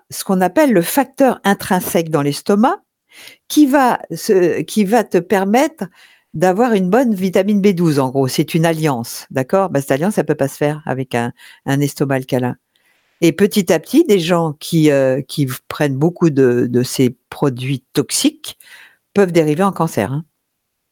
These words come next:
Donc, euh, si c'est pour un petit truc aigu, v-, quarante-huit heures, t'en mourras pas. Euh, mais, euh, si c'est, euh, plus que quelques jours, c'est, c'est un vrai produit toxique.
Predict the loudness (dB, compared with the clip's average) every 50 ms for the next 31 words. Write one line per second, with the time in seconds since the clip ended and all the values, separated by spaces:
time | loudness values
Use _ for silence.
0 | _ _ _ _ _ _ _ _ _ _ _ _ _ _ _ -20 -18 -18 -18 -20
1 | -14 -4 0 2 2 2 2 0 -2 -4 0 2 2 4 4 4 2 2 0 0
2 | 0 0 0 2 0 0 0 2 2 2 4 4 4 2 0 0 -2 0 2 2
3 | 2 2 2 2 0 2 2 2 2 2 4 2 2 2 0 0 0 0 -2 -2
4 | -4 -6 -6 -2 0 2 2 2 0 -2 -4 _ _ _ _ _ _ _ _ _
5 | _ _ _ _ _ _ -4 -2 -2 0 -2 -2 -2 -2 -4 -2 _ 0 0 0
6 | -2 _ _ _ _ _ _ _ _ _ _ _ _ _ _ _ _ _ -2 0
7 | 2 2 4 4 4 4 4 4 2 2 0 0 2 4 4 4 4 4 2 2
8 | -2 -4 -2 2 2 4 4 4 4 2 2 0 -2 -2 2 4 4 4 2 2
9 | 2 2 4 6 6 4 4 2 0 0 0 0 2 2 2 0 0 -2 -4 -10
10 | -14 -6 -2 0 0 2 0 -2 -2 0 0 0 2 2 0 0 0 -2 -2 -4
11 | -2 0 2 2 2 0 0 -2 -2 -2 -2 -2 -4 -6 -4 -4 -4 -4 -4 -4
12 | -4 -4 -4 -4 -4 -6 -6 -8 -6 -4 -6 -6 -6 -8 -8 -10 -14 -20 -20 -20
13 | -20